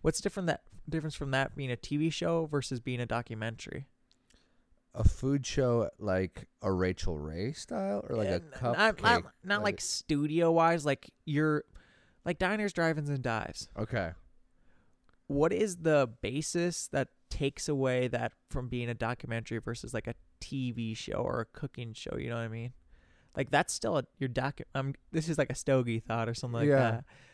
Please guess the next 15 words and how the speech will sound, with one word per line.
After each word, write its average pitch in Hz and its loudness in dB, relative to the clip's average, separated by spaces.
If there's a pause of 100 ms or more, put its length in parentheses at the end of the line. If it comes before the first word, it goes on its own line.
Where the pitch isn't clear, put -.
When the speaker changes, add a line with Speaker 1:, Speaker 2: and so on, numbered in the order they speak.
(160)
Speaker 1:
But, 165 8
like, 165 6
you're 156 4
documenting 139 2 (1080)
it. - 0 (580)
It's - -2
a 135 -2
current 160 -4
thing. 139 -2
Is 131 0
it 139 -2
because 131 2
there's 127 0
no 123 6
lear-, 131 2